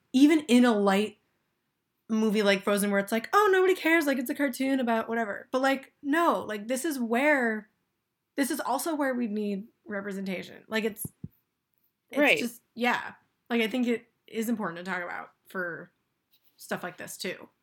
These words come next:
Speaker 2: Well, especially if it is a movie aimed at kids who are young and their
Speaker 1: Yeah.
Speaker 2: minds are m-, moldable.
Speaker 1: Yeah.
Speaker 2: Not malleable.
Speaker 1: Maybe both.
Speaker 2: Moldable.
Speaker 1: Both?
Speaker 2: Their
Speaker 1: Oh.
Speaker 2: minds are like sponges. They absorb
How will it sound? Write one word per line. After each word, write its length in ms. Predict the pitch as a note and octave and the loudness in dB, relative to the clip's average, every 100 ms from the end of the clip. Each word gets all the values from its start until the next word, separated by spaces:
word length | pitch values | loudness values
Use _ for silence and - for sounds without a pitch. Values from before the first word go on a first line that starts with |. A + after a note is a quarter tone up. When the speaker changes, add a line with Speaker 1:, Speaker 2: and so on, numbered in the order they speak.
| _ _ _ _ | _ _ _ _
Speaker 2:
Well, 160 | C4 C4+ | -2 -2
especially 520 | C4+ D4+ D4+ E4 C4+ | 2 2 2 2 0
if 120 | C4 | 0
it 140 | C#4 - | -2 0
is 160 | B3 | -2
a 60 | B3 | 0
movie 300 | A3 G3+ F#3 | -2 -2 -4
aimed 260 | F#3 F#3 F3 | -4 -4 -6
at 140 | - | -8
kids 640 | - F3+ - - - - - _ _ | -8 -6 -6 -6 -8 -8 -12 _ _
who 120 | - | -6
are 140 | F3 F#3+ | -2 -2
young 560 | F#3 F#3+ F#3 F#3 F#3 | -2 -2 -2 -4 -10
and 220 | F3+ F3 F#3 | -8 -4 -2
their 100 | E3+ | -2
Speaker 1:
Yeah. 0 | |
Speaker 2:
minds 540 | E3 E3+ F3 F3 - - | -4 -6 -6 -6 -6 -4
are 120 | F3 | -4
m-, 240 | E3 D3+ _ _ _ _ _ _ _ _ _ _ | -4 -10 _ _ _ _ _ _ _ _ _ _
moldable. 960 | F3+ E3 E3+ G3 F#3+ F3+ E3+ D3 C#3+ - _ _ _ _ _ _ | -14 -2 2 2 2 -2 0 0 -2 -8 _ _ _ _ _ _
Speaker 1:
Yeah. 280 | A#3+ B3 D#3+ - _ _ _ _ _ | -4 -4 -6 -16 _ _ _ _ _
Speaker 2:
Not 200 | F#3+ F3+ | -4 -2
malleable. 720 | F3 E3+ E3 E3 D3+ C#3 C#3+ _ _ _ _ _ _ _ | 0 0 0 -2 -4 -6 -10 _ _ _ _ _ _ _
Speaker 1:
Maybe 340 | A3+ A#3 F#4 F#4+ | -10 -8 -6 -6
both. 160 | B3 F#3 | -6 -2
Speaker 2:
Moldable. 640 | F3+ F3+ D#3+ D3+ C#3+ C#3+ _ _ _ _ | 0 0 -2 -2 -4 -6 _ _ _ _
Speaker 1:
Both? 280 | G3 A#3 - _ _ _ _ _ _ _ _ _ _ | -10 -10 -12 _ _ _ _ _ _ _ _ _ _
Speaker 2:
Their 140 | G3+ G3+ | 0 0
Speaker 1:
Oh. 40 | |
Speaker 2:
minds 340 | G#3 A3+ B3+ | 2 0 0
are 60 | C4 | 0
like 180 | A#3 G#3 | -2 -2
sponges. 640 | - - E3+ E3 D3 D3 | -2 -2 -2 -2 -6 -4
They 100 | F3 | -4
absorb 680 | E3+ F3 F3 F#3+ G3 G3+ G3+ | -6 -6 -2 0 2 2 0